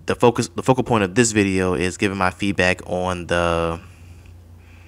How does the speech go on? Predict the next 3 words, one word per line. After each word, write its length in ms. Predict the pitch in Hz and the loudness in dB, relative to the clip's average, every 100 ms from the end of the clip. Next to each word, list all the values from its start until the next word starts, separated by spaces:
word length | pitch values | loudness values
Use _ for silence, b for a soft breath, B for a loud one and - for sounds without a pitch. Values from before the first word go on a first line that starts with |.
| b b b b - - - - - | b b b b -20 -20 -14 -12 -12
hmm, 880 | 135 139 123 85 - - - - 117 | -8 -6 -4 -6 -8 -12 -14 -12 -6
which 240 | 120 - | -6 -4
one? 480 | - 92 85 87 80 | -2 -2 -2 -6 -12